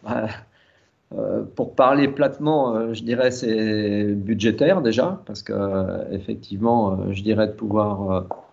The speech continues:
euh, je dirais partager le, le, le volant et, et de partager le budget, euh, sur quatre pilotes, euh, c'est toujours, euh, plus facile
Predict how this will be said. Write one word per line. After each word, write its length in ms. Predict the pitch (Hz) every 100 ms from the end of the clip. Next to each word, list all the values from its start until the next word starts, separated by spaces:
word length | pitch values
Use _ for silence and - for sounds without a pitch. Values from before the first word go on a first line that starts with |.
| _ _ _ -
euh, 220 | 64 73 - 104
je 120 | 104
dirais 360 | 104 107 101 95
partager 800 | - 117 - 131 123 131 135 120
le, 280 | 104 101
le, 260 | 101 95 98
le 140 | 101
volant 500 | 107 110 120 123 113
et, 220 | 101 98 101
et 40 |
de 40 | 95
partager 540 | 113 - 117 101 113
le 60 | 107
budget, 560 | 104 110 107 117 120
euh, 180 | 110 98
sur 260 | - 107 -
quatre 200 | 110 -
pilotes, 400 | 113 120 - 101
euh, 160 | 95
c'est 200 | 95 - -
toujours, 400 | 101 113 107 101
euh, 140 | 95 92 - _ - -
plus 140 | 123 117
facile 600 | - - 147 147 123